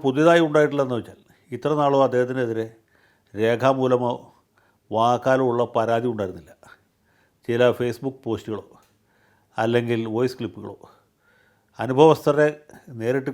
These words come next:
കണ്ടു എന്ന് പറയപ്പെടുന്ന മാധ്യമപ്രവർത്തകരുടെ മൊഴികളോ മാത്രമേ ഉണ്ടായിരുന്നുള്ളൂ. കേരള പോലീസ് ഇത് സംബന്ധിച്ച് ചില അന്വേഷണങ്ങളൊക്കെ നടത്തി, ചില കണ്ടെത്തലുകൾ നടത്തി. പക്ഷേ പരാതിക്കാരില്ലാത്തതുകൊണ്ട് കേസ് രജിസ്റ്റർ ചെയ്യാൻ നിവൃത്തിയില്ലാതെ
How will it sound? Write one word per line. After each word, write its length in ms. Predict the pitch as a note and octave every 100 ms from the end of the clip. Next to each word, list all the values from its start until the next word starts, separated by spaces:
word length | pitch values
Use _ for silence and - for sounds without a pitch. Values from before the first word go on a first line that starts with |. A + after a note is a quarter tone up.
| C3+
കണ്ടു 220 | A#2+ C3+ - B2
എന്ന് 140 | B2 A#2+
പറയപ്പെടുന്ന 440 | A#2 A#2+ A#2 A2+ A#2+ B2
മാധ്യമപ്രവർത്തകരുടെ 1000 | A#2 A2+ B2 C3 A#2+ A#2 A2+ A2 G#2 G2+ - _ _ _ _ _ _ _ G#2+
മൊഴികളോ 420 | A2 A#2 A#2 B2 C3+ - A#2+
മാത്രമേ 280 | A2+ A2+ A#2
ഉണ്ടായിരുന്നുള്ളൂ. 380 | G2 F2+ - _ _ _ _ _ _ _ _ _ _ -
കേരള 200 | A#2+ C#3+ C#3
പോലീസ് 280 | C#3+ C#3+ C#3+
ഇത് 100 | D3 C3+
സംബന്ധിച്ച് 340 | C#3 C#3 C3+
ചില 120 | C#3 C3+
അന്വേഷണങ്ങളൊക്കെ 580 | B2 B2+ C#3 C3+ C#3 C3+ B2+
നടത്തി, 260 | A#2 - - _ _ _ _ _ _ _ -
ചില 160 | A#2 B2+
കണ്ടെത്തലുകൾ 460 | A#2+ A#2+ A#2+ C3+ C#3 C3+
നടത്തി. 260 | A2+ B2 - - _ -
പക്ഷേ 240 | A#2 B2 A2+ - _ _ _ _ _
പരാതിക്കാരില്ലാത്തതുകൊണ്ട് 920 | A#2 A#2+ C3 C#3+ C#3+ B2+ A#2 A2+ A2+ A2 -
കേസ് 240 | A#2+ A#2+ B2
രജിസ്റ്റർ 220 | G#2+ -
ചെയ്യാൻ 120 | A2 A2
നിവൃത്തിയില്ലാതെ 480 | G2+ G2+ G2 F#2